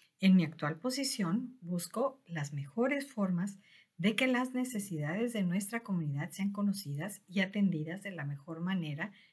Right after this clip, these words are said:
y equitativamente, así como buscar recursos y darlos a conocer para que nuestra comunidad tenga un mejor acceso a los mismos.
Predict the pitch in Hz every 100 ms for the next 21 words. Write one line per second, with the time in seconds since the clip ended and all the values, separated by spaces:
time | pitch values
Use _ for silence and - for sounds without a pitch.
0 | _ 175 160 - - 131 - 143 139 202
1 | 214 202 - _ _ _ _ - 220 240
2 | 294 285 330 294 226 - 208 208 202 -
3 | 208 226 269 262 - 190 196 214 254 254
4 | 247 180 160 151 - 240 262 - - _
5 | - 170 160 151 160 214 254 269 277 220
6 | 196 170 139 151 226 320 - _ _ _
7 | _ - 185 202 202 196 208 262 254 -
8 | 208 214 214 - 151 - - 160 143 143
9 | - 208 254 - - _ -